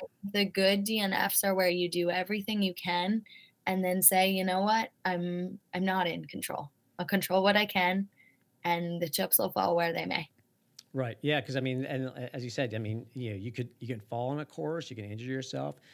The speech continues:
Speaker 2: you could have, you know, stomach issues that just won't allow you to, you know, to come back.
Speaker 1: Yeah.
Speaker 2: Um, and at the same time, you have to kind of evaluate whether it's a good idea to press forward because you just might be putting yourself in a,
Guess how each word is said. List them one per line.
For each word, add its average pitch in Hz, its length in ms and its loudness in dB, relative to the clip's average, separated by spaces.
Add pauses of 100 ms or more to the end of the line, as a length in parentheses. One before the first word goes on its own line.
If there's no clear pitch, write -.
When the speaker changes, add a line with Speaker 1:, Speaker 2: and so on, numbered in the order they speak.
(220)
Speaker 2:
you 117 140 -8
could 110 100 -6
have, 113 480 -6
you 127 120 -4
know, 101 260 -4
stomach 123 380 -6
issues 139 500 -2
that 101 280 -8
just - 280 -12
won't 107 240 -12
allow 107 300 -8
you 113 160 -6
to, 104 400 -6
you 110 180 -10
know, 98 140 -12
to - 140 -16
come 104 240 -12
back. 101 380 -12 (600)
Speaker 1:
Yeah. 117 220 -8
Speaker 2:
Um, 117 200 -8
and 131 120 -6
at - 60 -4
the 117 60 -12
same 135 160 -4
time, 151 240 -4
you 117 100 -2
have 120 180 -4
to 110 380 -4 (160)
kind 123 160 -8
of 107 80 -6
evaluate 110 1120 -4
whether 110 460 -6
it's 120 200 -12
a 110 40 -10
good 110 160 -8
idea 113 220 -8
to 101 80 -10
press 107 260 -10
forward 127 340 -6
because 104 260 -10
you 104 60 -12
just 120 260 -8
might 107 160 -8
be 107 100 -10
putting 113 200 -12
yourself 107 380 -12
in 104 100 -12
a, 98 220 -14